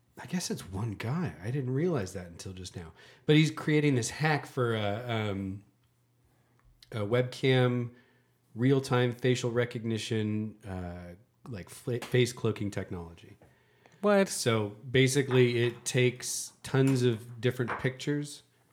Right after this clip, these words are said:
Speaker 1: from your computer, not just yours, but of everyone, and or
Speaker 2: Uh-huh.
Speaker 1: you can use pictures from the web, and it mixes up the features, so it'll give this nose and this left eye and this right eye, and it'll pixelate that over your face on your webcam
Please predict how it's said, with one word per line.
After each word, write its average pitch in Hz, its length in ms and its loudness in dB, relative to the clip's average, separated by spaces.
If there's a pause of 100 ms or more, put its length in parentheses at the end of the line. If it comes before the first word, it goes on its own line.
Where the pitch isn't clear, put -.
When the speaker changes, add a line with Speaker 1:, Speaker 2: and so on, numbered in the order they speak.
Speaker 1:
from 120 200 0
your 117 100 4
computer, 117 640 -2 (360)
not 127 200 0
just 127 240 0
yours, 117 440 2
but 101 240 -2
of 98 160 -6
everyone, 120 480 0
and 104 340 -6
or 101 400 -2
Speaker 2:
Uh-huh. 107 220 4 (140)
Speaker 1:
you 123 200 0
can 113 200 -2
use 117 260 2
pictures 117 380 -4
from 110 180 -8
the 95 80 -6
web, 104 320 -6 (520)
and 120 140 2
it 120 140 -2
mixes 127 600 2
up 117 340 -4 (100)
the 113 140 -4
features, 120 460 -2
so 104 120 -4
it'll 98 100 -2
give 95 260 -6
this 127 240 0
nose 110 540 0
and 101 180 -2
this 110 280 -2
left 104 320 -6
eye 98 220 0
and 98 160 -2
this 98 140 -4
right 95 300 -4
eye, 92 340 -6 (380)
and 113 120 0
it'll 101 160 0
pixelate 120 580 -2
that 104 200 0
over 101 180 -2
your 98 120 -2
face 101 380 -4
on 98 100 -4
your 92 120 -6
webcam 95 360 -8